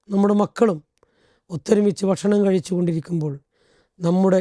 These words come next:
ഇണയുടെ വായിൽ ഒരു ഉരുള വെച്ചു കൊടുക്കുക എന്നുള്ളത് സ്വതക്കയിൽപ്പെട്ടതാണ്,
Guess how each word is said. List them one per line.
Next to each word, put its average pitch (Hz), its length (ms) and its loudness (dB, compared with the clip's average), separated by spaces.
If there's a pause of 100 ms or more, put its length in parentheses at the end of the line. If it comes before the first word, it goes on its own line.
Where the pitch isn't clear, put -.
ഇണയുടെ 190 420 2
വായിൽ 190 380 0 (800)
ഒരു 202 260 4
ഉരുള 220 300 4 (880)
വെച്ചു 190 320 -2
കൊടുക്കുക 196 480 2
എന്നുള്ളത് 185 420 0 (800)
സ്വതക്കയിൽപ്പെട്ടതാണ്, 165 1080 -2